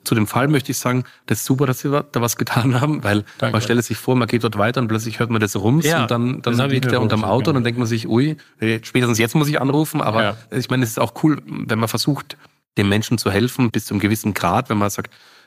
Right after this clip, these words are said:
Speaker 1: der greift mich jetzt irgendwie an, das würde ich ja zivil auch nicht anders machen.
Speaker 2: Ja.
Speaker 1: Also wenn ich da jetzt nicht in Uniform, selbst wenn ich in Uniform dorthin gehe, wenn der mich bedroht, dann ist das Primäre jetzt das, die Sicherheit von mir und meinem Team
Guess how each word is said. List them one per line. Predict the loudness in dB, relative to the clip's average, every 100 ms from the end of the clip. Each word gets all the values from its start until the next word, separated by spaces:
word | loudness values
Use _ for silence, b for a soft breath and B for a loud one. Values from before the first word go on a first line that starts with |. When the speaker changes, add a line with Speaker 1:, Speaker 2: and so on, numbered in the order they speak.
| b _
Speaker 1:
der | -6
greift | -4 -2 0
mich | 0
jetzt | 0 0
irgendwie | 0 2
an, | 2
das | 2
würde | 0 0
ich |
ja | 0
zivil | -2 -2 0
auch | 2
nicht | 0 0
anders | -2 -2
machen. | -2 -2 -2
Speaker 2:
Ja. |
Speaker 1:
Also | -4 -4
wenn | -2
ich | -4
da | -2
jetzt | -4 -4 -8
nicht | -6 -2 -2
in | -2
Uniform, | 2 2 0
selbst | -2 0
wenn | -2
ich | -2
in | 2
Uniform | 2 2 0 -4
dorthin | -2 -2
gehe, | -2
wenn | 0
der | 0
mich | -2 -4 B B B
bedroht, | -4 0 2 4 4 -2 b -6
dann | -4
ist | -4 -4
das | -8
Primäre | -2 2 4 4 0
jetzt | -2 -10
das, | -18 -14
die | -8
Sicherheit | -6 -4 -2 -2 -2
von | -2
mir | 2 2
und | 2
meinem | -2 -4
Team | -4 -2 0